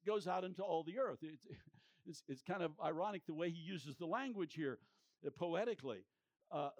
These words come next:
"Their words to the ends of the world." So God communicates to us, but he first speaks through the visual, through the sensory,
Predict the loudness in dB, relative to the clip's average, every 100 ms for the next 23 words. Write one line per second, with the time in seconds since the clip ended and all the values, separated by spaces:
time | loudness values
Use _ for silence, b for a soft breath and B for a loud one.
0 | -2 2 2 2 2 2 -2 -4 -4 -4
1 | 0 0 0 -2 -2 -2 0 2 0 0
2 | -2 4 4 4 0 -2 0 0 0 -2
3 | -4 -2 0 0 -2 B B -2 -2 -2
4 | _ 2 4 4 -2 -12 -8 -2 -2 -2
5 | -8 -4 -4 0 0 2 2 2 -2 -2
6 | -2 -2 -6 b _ -2 0 2 2 0
7 | B _ -10 -4 2 2 0 -4 0 0